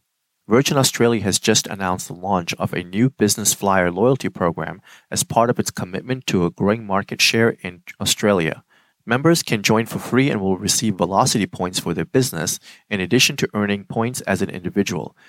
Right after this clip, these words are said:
Additional tier discounts off base published airfares will be offered, and two Velocity Pilot Gold memberships will be gifted to members who join and spend at least two thousand dollars on flights in the first three months of membership.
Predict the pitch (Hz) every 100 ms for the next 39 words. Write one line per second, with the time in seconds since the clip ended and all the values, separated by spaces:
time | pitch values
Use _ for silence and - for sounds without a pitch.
0 | _ - 95 117 - 147 143 - 113 98
1 | 139 143 - 90 90 - 95 - 98 101
2 | - 101 87 - 110 120 - 92 92 87
3 | - 90 - 147 147 _ - _ 87 -
4 | 139 131 104 98 104 - 110 - 101 98
5 | 90 117 127 107 90 87 98 87 95 90
6 | - 120 - - 123 98 98 117 104 -
7 | 117 92 85 - - - 85 - - 104
8 | - 90 101 117 - 127 113 107 101 98
9 | 98 123 - 90 85 90 98 120 87 80
10 | - 92 - 120 101 87 - - - 90
11 | 98 85 80 -